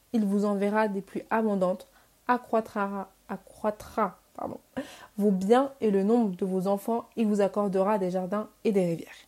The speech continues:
Donc là, on voit que même à travers le repentir, à travers l'istighfar, qu'en fait, il y a pas ce, ça implique pas seulement, euh, l'absolution des péchés. Ça se dit, ça ? Oui, ça se dit, ma belle.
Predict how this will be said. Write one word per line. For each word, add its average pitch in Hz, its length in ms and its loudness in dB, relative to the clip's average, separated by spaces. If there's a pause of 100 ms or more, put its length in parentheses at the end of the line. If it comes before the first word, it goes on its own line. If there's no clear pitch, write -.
(460)
Donc 196 160 0
là, 285 100 6
on 247 60 6
voit 233 140 6
que 220 120 -2
même 233 380 4
à 196 100 -4
travers 220 420 2 (600)
le 185 80 -4
repentir, 175 580 -2
à 196 40 -14
travers 185 320 -6 (260)
l'istighfar, - 840 -4 (560)
qu'en 196 100 -4
fait, 254 220 6
il - 40 0
y - 20 0
a 170 40 -2
pas 262 220 4
ce, 226 420 -6
ça 196 160 -2
implique 190 280 -6
pas 254 120 6
seulement, 226 440 -2 (460)
euh, 180 360 0
l'absolution 208 680 0
des 202 120 2
péchés. 220 440 -2 (520)
Ça 185 220 -4
se 165 60 -4
dit, 220 160 -2
ça ? 254 280 -2 (280)
Oui, 214 220 6
ça 196 180 10
se 185 60 2
dit, 185 120 -2
ma 175 120 4
belle. - 220 -2